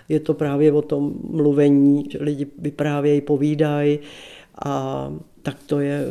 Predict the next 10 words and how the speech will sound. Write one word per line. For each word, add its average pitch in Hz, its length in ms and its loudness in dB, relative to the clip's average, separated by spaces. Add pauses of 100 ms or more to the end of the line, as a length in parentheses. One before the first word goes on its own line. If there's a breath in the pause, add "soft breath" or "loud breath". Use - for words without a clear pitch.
(140)
velmi, 143 440 0
velmi 143 440 -4 (260)
záslužná 143 800 -4
práce. 139 760 -4 (920 loud breath)
Já 139 480 -6
si - 340 -6
myslím, 156 600 -2
a - 60 -6
zase 151 280 -4
se 165 220 -4